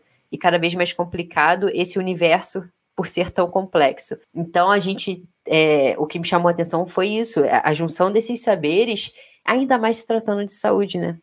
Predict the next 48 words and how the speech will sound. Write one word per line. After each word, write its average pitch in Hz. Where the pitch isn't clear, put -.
Que 175
a 160
gente 160
sabe 170
da 165
importância, 165
quando 156
a -
gente 156
fala 170
de 170
saúde, 165
é 160
um 160
universo. 160
Saúde 165
não 160
é, 156
como 151
diversos, 170
é, 156
convidados 160
vêm 156
aqui, 185
e 190
quando 180
a -
gente 170
pergunta 180
o 180
que 185
é 180
saúde, 170
ele 202
fala, 165
"Saúde 233
não 240
é 240
ausência 214
de 214
doença." 170
Se 165
fosse 214
só 175
uma 160
questão 165
de 160
doença, 147